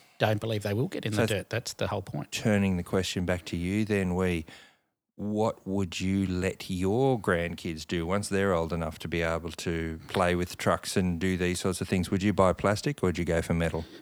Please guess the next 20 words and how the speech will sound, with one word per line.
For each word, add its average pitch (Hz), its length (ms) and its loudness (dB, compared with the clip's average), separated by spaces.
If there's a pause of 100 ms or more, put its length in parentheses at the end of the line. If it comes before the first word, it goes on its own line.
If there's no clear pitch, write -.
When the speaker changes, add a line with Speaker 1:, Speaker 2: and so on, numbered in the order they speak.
Speaker 1:
When 139 160 6
these 156 200 4
imaginary 117 640 4
grandkids 117 540 4
come 117 200 6
to 110 80 6
fruition, 110 680 4 (680)
I 110 160 4
would 113 160 2
let, 117 240 2 (400)
I 135 80 10
would 127 160 8
let 113 220 4
them 113 160 8
play 113 260 4
with, 113 400 0
uh, 110 400 4 (960)
probably, 185 1200 2
uh, 156 160 2
look, 160 380 2